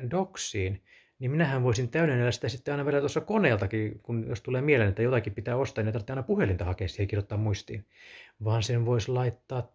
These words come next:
tuolta kautta. Taidankin ottaa tänään, no niin, tää ei mennyt hukkaan tämä päivä. Otetaan uusi käytäntö tästä nytten käyttöön, elikkä jatkossa kauppalista kirjoitetaan puhelimen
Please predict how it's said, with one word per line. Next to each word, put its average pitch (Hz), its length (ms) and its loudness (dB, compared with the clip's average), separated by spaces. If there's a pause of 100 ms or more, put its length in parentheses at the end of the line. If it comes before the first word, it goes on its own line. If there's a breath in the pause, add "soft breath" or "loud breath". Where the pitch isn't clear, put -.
tuolta 120 480 -4
kautta. 98 420 -12
Taidankin 202 440 2
ottaa 175 340 2
tänään, 117 560 2
no 160 100 4
niin, 160 300 2
tää 175 160 2
ei 131 280 6
mennyt 104 360 4
hukkaan 196 420 6
tämä 123 260 2
päivä. 101 360 2 (460 loud breath)
Otetaan 120 460 4
uusi 165 340 6
käytäntö 117 560 6
tästä 104 320 -6
nytten 104 360 -6
käyttöön, 104 500 -2
elikkä 107 320 0
jatkossa 135 680 0 (360 loud breath)
kauppalista 117 840 2
kirjoitetaan 117 760 2
puhelimen 104 1000 6